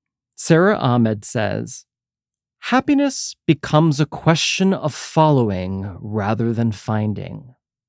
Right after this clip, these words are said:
If the pursuit of happiness is augmented as a constitutional right,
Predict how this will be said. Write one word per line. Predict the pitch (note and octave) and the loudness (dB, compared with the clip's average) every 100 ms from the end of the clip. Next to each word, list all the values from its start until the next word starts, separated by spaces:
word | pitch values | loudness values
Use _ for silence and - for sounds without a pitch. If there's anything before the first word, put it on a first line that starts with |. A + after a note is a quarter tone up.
| _ _ _ _ _ _ _ _ | _ _ _ _ _ _ _ _
If | - C#3+ | 2 2
the | E3+ | 2
pursuit | - E3 D3 - A#3+ | 0 -2 0 0 0
of | C4+ | 0
happiness | - - E3 C3 G#2 F#2+ - - - _ | -2 2 2 2 2 0 -4 -10 -12 _
is | C3 - - | -6 -6 -2
augmented | C3+ D3+ D#3 F3 F#3+ G3+ - A2+ A2+ G#2+ - - | 4 4 4 2 4 0 -2 -6 -6 -10 -18 -10
as | - A#2 | -4 -2
a | A#2+ | -4
constitutional | - - D3+ D#3+ - E3 - D#3 - D3+ D3+ | -4 0 0 0 -6 -6 -2 -4 -2 -2 0
right, | C#3+ D3+ G#2 - | 0 0 -2 -6